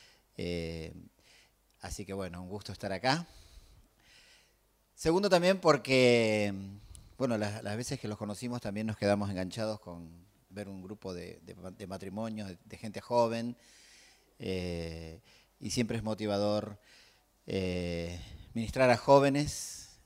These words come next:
eh, con mucha perspectiva de vida, con muchas ganas de hacer cosas. Así que, bueno,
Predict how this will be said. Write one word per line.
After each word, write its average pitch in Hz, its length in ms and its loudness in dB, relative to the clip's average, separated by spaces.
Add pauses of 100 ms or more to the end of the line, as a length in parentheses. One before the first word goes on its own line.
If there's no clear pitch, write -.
(120)
eh, 85 840 -8
con 92 140 -14
mucha 90 720 -8 (540)
perspectiva 101 480 -4
de 98 100 0
vida, 127 400 0
con 95 140 -10
muchas 95 240 -10
ganas 98 240 -6
de 90 60 -6
hacer 87 200 -8
cosas. 120 800 -6
Así 90 260 -14
que, - 80 -16
bueno, 90 380 -10